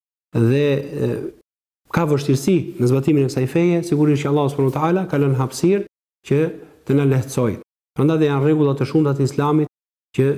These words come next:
gjendjet e domosdoshme i bën të lejuara dhe ato që janë të ndaluara, e të tjera si këto raste, pra kjo fjalë la yukellifullahu nafsan illa wus'aha,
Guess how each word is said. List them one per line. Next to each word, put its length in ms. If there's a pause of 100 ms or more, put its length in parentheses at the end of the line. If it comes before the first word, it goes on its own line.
(140)
gjendjet 300
e 40
domosdoshme 640 (320)
i 80
bën 160
të 80
lejuara 520
dhe 80
ato 200
që 140
janë 260 (440)
të 80
ndaluara, 520 (1000)
e 80
të 140
tjera 260
si 120
këto 140
raste, 300
pra 220 (260)
kjo 160
fjalë 320
la 140
yukellifullahu 760
nafsan 300
illa 280
wus'aha, 580